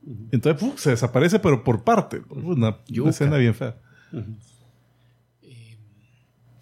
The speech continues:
Speaker 4: y que, por cierto, el, el, el demonio fantasma, que no sé qué, yo entendí, ah, bueno, le, le, es una manita fantasma, un brazo fantasma,
Speaker 1: Yo
Speaker 4: que tiene
Speaker 1: también.
Speaker 4: poder, que no sé qué. Ya cuando salió completo me quedé vivo de su madre.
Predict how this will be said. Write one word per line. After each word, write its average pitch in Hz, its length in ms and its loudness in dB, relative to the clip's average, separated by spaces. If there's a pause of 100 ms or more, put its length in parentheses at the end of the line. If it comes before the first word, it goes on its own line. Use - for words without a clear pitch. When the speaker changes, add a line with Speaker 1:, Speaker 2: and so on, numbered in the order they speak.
(120)
Speaker 4:
y - 40 2
que, 185 140 2
por 156 180 0
cierto, 226 480 2
el, 311 140 -2
el, 403 420 -2
el 156 60 -8
demonio 180 340 0
fantasma, 175 500 -6
que 156 100 -10
no 151 80 -10
sé 190 140 -4
qué, 208 160 -2
yo 294 100 0
entendí, 254 260 -6 (100)
ah, 392 220 0
bueno, 311 220 0
le, 240 160 2 (340)
le, 277 80 0 (320)
es - 80 -4
una 254 160 0
manita 233 340 0
fantasma, 247 480 -6
un 233 80 -10
brazo 226 260 -6
fantasma, 226 400 -8
Speaker 1:
Yo 123 80 4
Speaker 4:
que - 60 -2
tiene 131 160 4 (160)
Speaker 1:
también. 139 100 4
Speaker 4:
poder, 117 280 -2
que 254 80 -10
no - 60 -14
sé - 120 -12
qué. - 200 -12
Ya - 120 -14
cuando 151 240 -6
salió 143 360 -4
completo 143 680 0
me 202 100 -4
quedé 151 160 -4
vivo 143 840 2
de 123 60 0
su 117 120 -6
madre. 120 440 -4